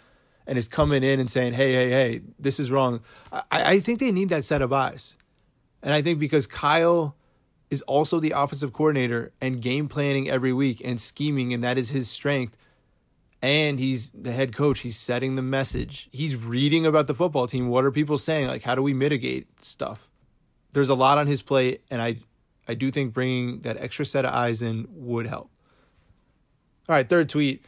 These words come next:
Niners are minus thirty-six in point differential in ten games. That's three point six points per game. Jimmy Garoppolo is worth four points per game. People freaking out about this team really aren't comprehending how important the Q B position is.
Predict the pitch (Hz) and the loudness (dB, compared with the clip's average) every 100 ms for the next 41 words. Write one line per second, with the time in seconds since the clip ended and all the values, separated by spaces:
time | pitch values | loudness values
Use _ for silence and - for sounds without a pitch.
0 | _ _ _ _ _ - 143 170 180 180 | _ _ _ _ _ -6 0 2 4 2
1 | 151 143 135 135 156 151 - 156 147 - | 2 2 0 0 0 -2 0 2 0 -2
2 | 143 135 - - - _ - 123 143 135 | 0 -2 -2 -12 -12 _ -14 -8 -4 -4
3 | 131 120 131 123 131 127 139 131 120 120 | -4 -4 -4 -4 -6 -4 -4 -2 -2 -2
4 | 117 113 - - _ - 120 - - 139 | -2 -4 -8 -14 _ -8 -8 -6 -2 -2
5 | - 135 127 - 139 127 - - - _ | 0 -4 -2 -4 -4 -6 -8 -12 -14 _
6 | _ _ _ - 135 127 - 127 135 127 | _ _ _ -6 -6 -4 -8 -4 -4 -4
7 | - - _ - 160 170 165 147 143 143 | -8 -20 _ 0 2 6 6 6 6 4
8 | 139 117 131 123 135 127 120 123 - 127 | 2 2 0 0 0 0 -2 -4 -2 -4
9 | 123 120 117 127 117 117 - - 143 139 | -2 -2 -4 -4 -6 -6 -6 0 2 2
10 | 151 139 131 131 123 117 120 - 127 123 | 2 4 4 4 0 0 -4 -4 -4 -4
11 | 120 110 _ _ _ 123 120 143 147 143 | -4 -10 _ _ _ -4 4 6 6 4
12 | 143 135 127 123 131 120 123 127 120 120 | 4 2 2 0 -2 0 0 0 0 0
13 | 123 113 131 123 117 - 123 120 110 117 | -2 0 -2 -2 -4 -4 -4 -2 -4 -4
14 | 120 110 120 117 113 | -6 -6 -4 -4 -4